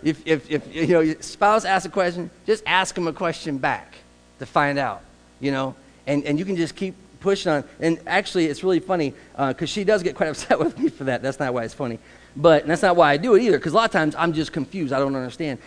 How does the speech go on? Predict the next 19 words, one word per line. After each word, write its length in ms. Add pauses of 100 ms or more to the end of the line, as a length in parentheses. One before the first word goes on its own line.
(100)
And 80
so 120
I 120
ask 220
questions. 640 (260)
But 220
then 260
I 120
always 200
say, 220
like, 240
"That's 240
what 100
Jesus 360
did." 200
Now 120
you're 120
like, 160
"Why? 520